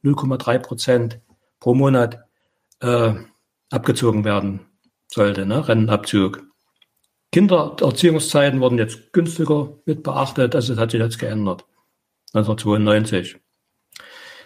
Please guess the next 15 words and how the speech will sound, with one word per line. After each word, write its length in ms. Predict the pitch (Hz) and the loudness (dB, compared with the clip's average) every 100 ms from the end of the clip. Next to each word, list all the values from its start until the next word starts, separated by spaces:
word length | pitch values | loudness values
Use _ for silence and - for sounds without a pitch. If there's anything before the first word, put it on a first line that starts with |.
| _ _ _ | _ _ _
Eine 100 | 165 | 2
weitere 220 | 160 190 208 | 4 4 4
Rentenreform, 1040 | 202 214 208 196 196 202 214 233 247 - _ _ _ _ _ | 2 4 4 2 2 2 2 -2 -8 -16 _ _ _ _ _
zweitausendvier, 880 | 170 165 127 123 117 - 160 196 254 - _ _ _ _ | -2 0 0 0 -4 -2 0 2 0 -8 _ _ _ _
die 340 | - - - 151 | -2 -2 -2 -6
bestand 260 | 131 139 | 0 2
aus 120 | 131 - | 2 2
zwei 180 | 131 | 2
Bestandteilen, 640 | 165 170 156 185 170 180 175 | 2 0 0 0 2 2 0
nämlich 220 | 147 139 | -4 -2
einmal 300 | 135 135 131 | -2 -2 -4
aus 100 | 127 | -4
dem 120 | 127 | -6
sogenannten 300 | 131 127 113 | -2 0 2
Nachhaltigkeitsgesetz. 1800 | 123 139 151 170 170 147 185 - - - - - 147 175 220 - - | 2 2 0 -2 -2 -2 -2 -4 -14 -20 -4 -4 2 2 2 -6 -10